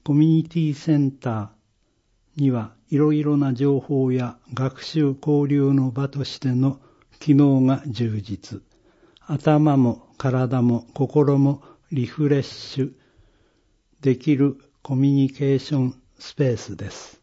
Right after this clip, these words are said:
子育てに関するものから料理、健康講座など多種多様な講座をご用意しました。皆さんのご参加を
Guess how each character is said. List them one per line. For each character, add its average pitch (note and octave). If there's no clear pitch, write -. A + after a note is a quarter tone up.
子 -
育 E3+
て E3
に D3
関 D3+
す C#3+
る B2+
も A#2
の C3
か C3
ら A2
料 C#3+
理、 A#2+
健 D#3
康 D3+
講 D3+
座 A2
な C#3
ど A2+
多 F3
種 -
多 C3
様 C#3
な C3
講 C#3+
座 C3+
を C3
ご C3+
用 C#3
意 G#2+
し -
ま A#2
し -
た。 -
皆 D#3
さ D#3
ん B2+
の C3
ご B2
参 C3+
加 B2
を A#2+